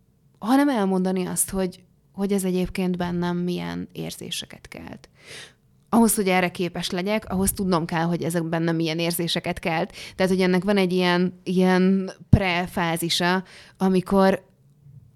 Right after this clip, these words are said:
amikor valami olyannal találkozom mondjuk a párkapcsolatomban, ami, ami nekem kellemetlen vagy rossz érzést okoz, akkor érdemes ilyenkor végig gondolni, hogy,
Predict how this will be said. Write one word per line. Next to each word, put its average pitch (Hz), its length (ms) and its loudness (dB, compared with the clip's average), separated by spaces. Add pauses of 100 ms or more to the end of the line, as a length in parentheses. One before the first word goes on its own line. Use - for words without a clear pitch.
(180)
amikor 202 360 4
valami 208 240 4
olyannal 185 320 0
találkozom 175 640 -4
mondjuk 175 280 -4
a 170 60 -8
párkapcsolatomban, 175 1000 -10
ami, 175 260 -4 (1000)
ami 202 180 0
nekem 202 300 0
kellemetlen 175 680 -4
vagy 165 180 -8
rossz - 260 -6
érzést 170 500 -10
okoz, 214 540 -8 (280)
akkor 254 260 -2
érdemes 180 500 0
ilyenkor 175 380 -4 (260)
végig 175 340 -6
gondolni, 185 600 -12
hogy, 175 340 -10